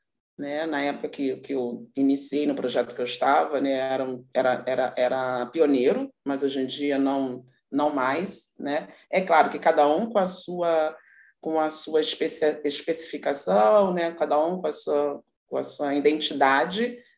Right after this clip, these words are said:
mas que não, que tenham como objetivo final inserir essa mulher no mercado de trabalho.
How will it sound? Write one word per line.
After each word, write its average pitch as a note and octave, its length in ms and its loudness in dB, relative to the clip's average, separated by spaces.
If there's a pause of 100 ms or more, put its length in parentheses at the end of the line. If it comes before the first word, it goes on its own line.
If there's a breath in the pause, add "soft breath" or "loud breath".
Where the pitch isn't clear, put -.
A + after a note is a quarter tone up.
(160 loud breath)
mas E3+ 560 2
que G3+ 100 0
não, F#3+ 220 -2
que G3 100 -4
tenham F3+ 300 -2
como F3+ 560 -2
objetivo E3+ 580 -4
final E3+ 540 0
inserir F#3 260 -2
essa E3+ 200 -2
mulher E3+ 200 -2
no F3 60 -4
mercado F3 300 -2
de - 80 -12
trabalho. F#3+ 340 -6